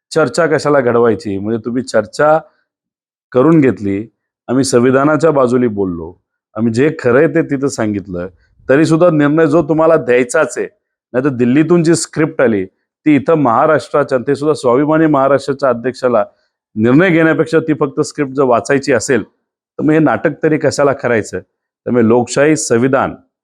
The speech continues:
आणि या सगळ्या गोष्टीचं एकत्रित करून एक फुटबॉल केलाय आणि अहंकाराच्या नादामध्ये त्या फुटबॉलचा खेळ चाललाय, असं आमच्या सगळ्यांचं मत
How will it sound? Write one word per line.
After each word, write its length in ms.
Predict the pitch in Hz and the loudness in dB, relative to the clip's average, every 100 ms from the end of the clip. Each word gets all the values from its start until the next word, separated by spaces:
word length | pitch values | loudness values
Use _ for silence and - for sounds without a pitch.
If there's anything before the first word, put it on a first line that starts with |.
| _ _ - | _ _ -6
आणि 120 | 110 | -2
या 120 | 135 | 0
सगळ्या 360 | 135 117 123 156 | 0 -2 0 0
गोष्टीचं 520 | 143 139 - 139 156 | 2 0 -2 -4 -2
एकत्रित 480 | 143 117 135 117 139 139 | -2 -2 -4 -2 -4 -2
करून 320 | 135 127 85 - _ _ _ _ | 0 0 0 -6 _ _ _ _
एक 120 | 123 | -6
फुटबॉल 460 | - 123 113 147 151 | -2 0 2 2 2
केलाय 400 | 143 127 95 85 _ _ _ _ _ | 2 0 0 -4 _ _ _ _ _
आणि 180 | 98 135 - | -4 -4 -2
अहंकाराच्या 720 | 107 120 156 143 151 151 156 | 0 2 0 2 0 0 0
नादामध्ये 560 | 139 120 139 135 135 131 | 0 0 0 0 0 0
त्या 140 | 135 | -2
फुटबॉलचा 520 | 120 120 117 131 131 123 | -4 -6 0 0 -2 -8
खेळ 220 | 127 135 | -4 -4
चाललाय, 340 | 131 120 117 110 | 0 0 2 0
असं 200 | - 120 | 0 -2
आमच्या 280 | 101 120 | -2 -6
सगळ्यांचं 380 | 107 113 113 113 | -6 -4 -4 -4
मत 140 | 104 | -4